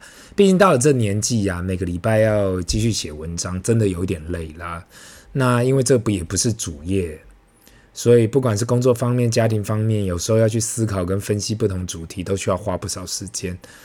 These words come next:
那 podcast 好处就是啊，我想要讲什么就讲什么，很方便，也很快速。反正有个麦克风拿起来就开始讲。因此很多人有跟我提到怎么没有想去做 YouTube 或是 TikTok，等到其他事情比较稳定了再来说吧。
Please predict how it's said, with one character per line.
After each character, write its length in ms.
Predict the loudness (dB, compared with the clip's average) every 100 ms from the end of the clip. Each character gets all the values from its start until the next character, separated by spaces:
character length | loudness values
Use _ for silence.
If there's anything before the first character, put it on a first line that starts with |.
| -20 -12
那 60 |
podcast 440 | -4 -2 2 0 0
好 120 | -6
处 180 | -4 -2
就 180 | 0 -2
是 260 | -4 -6
啊， 180 | -8 -4
我 160 | 0 2
想 140 | 2
要 40 | 0
讲 160 | -2
什 140 | -4 -8
么 80 |
就 100 | -8
讲 220 | -8 -8 -8
什 140 | -8
么， 100 | -8 -2
很 100 | 2
方 260 | 2 2
便， 200 | 2 0 -2
也 160 | 2 2
很 80 | 2
快 180 | -2
速。 300 | -2 -2 -6 -8 -18 -20 -20 -4
反 160 | 2
正 140 | 4 4
有 60 |
个 100 | 4
麦 160 | 4 2
克 100 | 2
风 240 | 0 0
拿 160 | 0 -2
起 100 | -2
来 60 |
就 80 | -4
开 160 | -4 -6
始 80 | -6
讲。 200 | -12 -12 -16 _ _ -20 -20 -12 0
因 120 | 2
此 140 | 6
很 100 | 4
多 160 | 6 4
人 80 | 4
有 100 | 4
跟 180 | 2
我 120 | 2 -2
提 220 | -2 0
到 120 | 2
怎 120 | 0
么 60 | -2
没 120 | -2
有 60 | -2
想 200 | -4 -6
去 80 |
做 160 | -4 -2
YouTube 460 | 0 -2 0 -2 -2
或 80 |
是 80 | -8
TikTok， 380 | -6 -6 -6 -12 -14 -20 -20 -20 -20 _
等 140 | 2
到 100 | 2
其 160 | 4 2
他 80 | 4
事 160 | 2
情 160 | 0 2
比 80 | 2
较 80 |
稳 240 | 2 0 -2
定 220 | -2 -2
了 120 | -4
再 140 | -4 -4
来 100 | -6
说 240 | -4 -4
吧。 240 | -4 -12